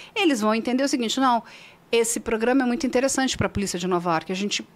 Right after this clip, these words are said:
precisa mostrar o que que tá acontecendo. Enfim,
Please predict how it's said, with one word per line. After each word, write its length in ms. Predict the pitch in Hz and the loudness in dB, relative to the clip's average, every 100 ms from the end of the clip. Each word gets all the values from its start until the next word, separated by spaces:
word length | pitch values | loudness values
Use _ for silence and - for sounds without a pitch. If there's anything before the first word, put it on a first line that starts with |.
| _ | _
precisa 440 | 247 262 269 247 | -2 0 0 2
mostrar 360 | 240 - - 190 | 2 0 2 2
o 40 | |
que 120 | 196 269 | 0 -6
que 80 | - | -4
tá 80 | |
acontecendo. 880 | 285 285 285 320 - 233 240 233 196 - - - - | -2 0 0 -2 0 2 2 0 -2 -6 -14 -16 -4
Enfim, 380 | 226 - 220 | -2 0 0